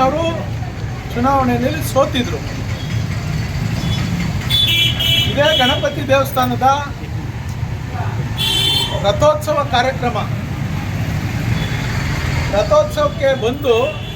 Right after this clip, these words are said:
ಇದೇ ಗಣಪತಿ ದೇವಸ್ಥಾನದ ಮುಂದೆ ಒಂದು ಹೇಳಿಕೆ ಕೊಡ್ತಾರೆ. ನಾನು ಅವ್ರನ್ನ ಕೇಳಕ್ ಬಯಸ್ತೇನೆ, ಬಾಲಕೃಷ್ಣ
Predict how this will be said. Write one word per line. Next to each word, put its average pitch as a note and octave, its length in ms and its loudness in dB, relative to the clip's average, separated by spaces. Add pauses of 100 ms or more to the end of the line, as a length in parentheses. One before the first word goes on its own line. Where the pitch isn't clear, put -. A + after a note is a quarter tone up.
(1300)
ಇದೇ C#4 200 6 (180)
ಗಣಪತಿ C#4 440 0
ದೇವಸ್ಥಾನದ C#4+ 580 0
ಮುಂದೆ C4+ 240 0
ಒಂದು B3 160 2
ಹೇಳಿಕೆ C#4+ 320 0
ಕೊಡ್ತಾರೆ. A3+ 340 2 (3000)
ನಾನು B3+ 220 2
ಅವ್ರನ್ನ C4+ 220 2 (140)
ಕೇಳಕ್ D4 320 4
ಬಯಸ್ತೇನೆ, C4 480 0 (2500)
ಬಾಲಕೃಷ್ಣ C4+ 480 0